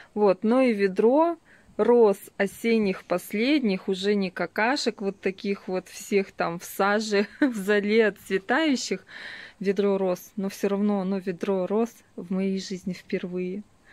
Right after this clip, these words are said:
И это классно! Ну, красота же, смотрите, какая красота. В общем, пообрезала. А пообрезала все бутончики по вашему совету вот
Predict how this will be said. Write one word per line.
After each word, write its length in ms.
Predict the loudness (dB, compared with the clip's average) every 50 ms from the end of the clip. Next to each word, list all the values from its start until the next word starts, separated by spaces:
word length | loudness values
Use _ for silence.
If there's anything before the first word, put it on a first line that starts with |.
| -20 -20 -18 _ -6
И 60 | -4
это 240 | -4 -4 -4 -4 -6
классно! 800 | -4 -2 0 0 2 2 0 -2 -4 -6 -8 -6 -6 -6 -6 -10 _ _ _ _ _ _ _ _ _ -8 -6
Ну, 140 | -6 -6
красота 680 | -4 -4 -4 -4 -4 -6 -8 -8 _ -2 0 2 2 0
же, 160 | 0 -2 -6
смотрите, 640 | -6 -4 -4 -4 -4 -2 -2 -2 -2 -2 -2 -6 -6 _ -6
какая 600 | -2 -2 -2 -2 -4 _ -2 0 2 2 2 0
красота. 680 | -2 -2 -4 -4 -4 -4 -6 -8 -6 -2 -2 -2 -2 -2 -6 -12 -16 -16 -14 -14 -14 -12 -2 2
В 40 |
общем, 300 | 2 2 2 2 -2 -2
пообрезала. 800 | 0 2 2 4 2 2 2 2 0 2 2 2 2 2 2 0 -2 -6 -14 -20 -20 -20 -20 -20 _ _ _ -20 -20 -18 -18 -18 -16 -18 -18 -14 -12
А 80 | -8
пообрезала 840 | -2 2 2 2 2 2 2 2 2 2 2 2 0 0 2 0 0
все 320 | -2 -6 -6 -2 0 0
бутончики 680 | 0 0 -2 -4 -2 0 0 0 -2 -6 -8 -10 -8 -8
по 160 | -8 -8 -6
вашему 440 | -4 -2 -2 -4 -4 -8 -10 -10 -10
совету 480 | -10 -8 -8 -4 -2 -2 -2 -2 -4 -6
вот 140 | -6 -6